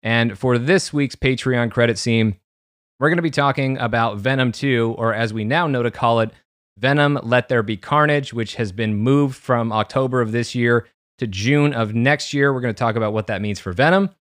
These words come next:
what it means for the S U M C, what it maybe means for the M C U, and what it means for the third Spider-Man film, because now Venom Let There Be Carnage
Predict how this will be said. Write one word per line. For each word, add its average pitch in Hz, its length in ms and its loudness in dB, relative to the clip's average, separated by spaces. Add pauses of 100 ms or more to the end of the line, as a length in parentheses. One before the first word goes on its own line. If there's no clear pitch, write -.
(220)
what 113 140 0
it 110 80 -2
means 113 240 0
for 101 140 -2
the 107 100 -2
S 120 240 -2
U 117 100 0
M 113 140 0
C, 170 400 0 (240)
what 131 140 -2
it 135 40 0
maybe 139 240 2
means 135 240 2
for 127 120 -6
the 120 120 -4
M 123 160 -2
C 120 160 -6
U, 160 300 0
and 117 140 -4
what 143 100 2
it 139 60 -4
means 139 220 -2
for 131 140 -4
the 127 120 -2
third 135 340 -2
Spider-Man 151 600 0
film, 117 380 0 (240)
because 117 300 -4
now 135 420 2
Venom 131 480 0
Let 127 220 0
There 127 140 0
Be 110 140 -6
Carnage 120 640 0